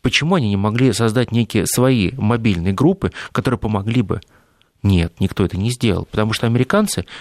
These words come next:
понимают, надо получать легкие деньги, а не класть там свои жизни. А саудовцы пусть сами умирают, пусть будут, э, нападки на саудовские заводы, пусть они горят. Но главное, что это не мешает нашим военным контрактам, которые мы уже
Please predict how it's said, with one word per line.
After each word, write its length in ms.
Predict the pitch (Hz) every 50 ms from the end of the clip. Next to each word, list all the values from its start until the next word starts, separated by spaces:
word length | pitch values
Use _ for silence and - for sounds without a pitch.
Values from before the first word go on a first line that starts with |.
| - _
понимают, 520 | - 135 131 151 165 151 104 85 80 -
надо 180 | 110 139 139 -
получать 480 | - - 131 135 131 - 165 131 - -
легкие 380 | 127 139 - - - - 110
деньги, 440 | 101 113 160 208 233 180 110 90 82 - - - -
а 100 | - 120
не 140 | 113 110 113
класть 320 | - - 143 180 151 -
там 160 | - 135 143
свои 320 | - - - 117 107 113 120
жизни. 400 | 127 127 110 87 - 87 90 101 - _ _ _ _ - - - - -
А 300 | 117 113 123 107 - - _
саудовцы 520 | - - 143 165 233 269 254 - - -
пусть 220 | - - 202 - -
сами 220 | - 233 196 175
умирают, 520 | 170 170 175 180 180 175 170 165 160 - - - - - - - - _
пусть 240 | 220 254 233 - 123
будут, 340 | 120 165 208 208 175 - -
э, 320 | 120 131 127 123 123 120
нападки 540 | 113 117 123 120 - 165 185 - - - 117
на 340 | 101 104 110 110 110 104 101
саудовские 520 | - - 131 151 147 117 - - - 120
заводы, 440 | 95 101 92 82 90 90 92 - -
пусть 280 | - - 175 - - 170
они 180 | 180 208 208 151
горят. 460 | - 156 147 160 160 117 - - - _ - - - - - - - - -
Но 120 | - 131 120
главное, 440 | - 135 160 180 190 151 113 95
что 180 | 90 - - -
это 260 | - - - - 123
не 100 | 120 117
мешает 460 | 113 113 110 - - 170 147 113 -
нашим 260 | - 131 120 - 101 87
военным 380 | 95 104 113 131 113 95 87
контрактам, 500 | - - 107 98 135 143 135 - 104 90
которые 280 | - 98 - 107 104 95
мы 160 | 98 113 123
уже 420 | 117 117 117 117 139 131 104 -